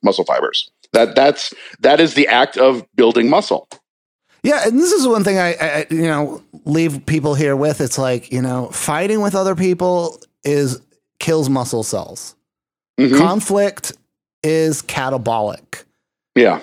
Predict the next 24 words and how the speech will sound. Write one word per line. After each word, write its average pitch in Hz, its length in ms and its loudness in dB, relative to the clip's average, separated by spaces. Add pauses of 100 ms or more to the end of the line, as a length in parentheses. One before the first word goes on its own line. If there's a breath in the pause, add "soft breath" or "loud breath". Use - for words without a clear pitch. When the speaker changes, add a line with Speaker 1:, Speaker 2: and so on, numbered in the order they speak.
(100)
Speaker 2:
And 139 160 -2
so 151 100 0
finding 180 480 -2
peace 165 600 -2
and 139 180 -2
understanding, 139 680 -2
you 139 100 0
know, 127 120 -2
like, 120 300 -4 (400 soft breath)
uh, 135 520 -2
you 151 120 0
know, 156 100 0
there's 151 240 -2
this 147 200 -2
wonderful 180 720 0
cartoon 160 580 -2
of 135 120 -2
Mister 139 300 -2
Rogers 135 500 -2
<laughs> 170 180 -4
meeting, 147 460 -2 (400 soft breath)
uh, 127 200 -4 (300)
uh, 120 320 -2 (440)
Thor 156 640 -2